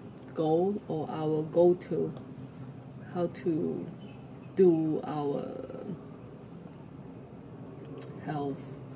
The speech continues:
promotions. Uh, I found, like, my headache, uh, about two weeks ago,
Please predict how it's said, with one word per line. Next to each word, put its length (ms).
promotions. 680
Uh, 600
I 120
found, 320
like, 340
my 680
headache, 580
uh, 280
about 240
two 140
weeks 240
ago, 580